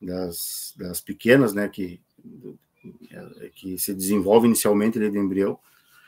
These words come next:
Então, as estacas herbáceas, então, apresentaram maior, eh, porcentagem de enraizamento em substrato comercial do que com areia.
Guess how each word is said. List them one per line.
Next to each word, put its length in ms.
Então, 180
as 100
estacas 580
herbáceas, 540
então, 180
apresentaram 540
maior, 420
eh, 240
porcentagem 580
de 80
enraizamento 680
em 140
substrato 600
comercial 500
do 120
que 120
com 260
areia. 280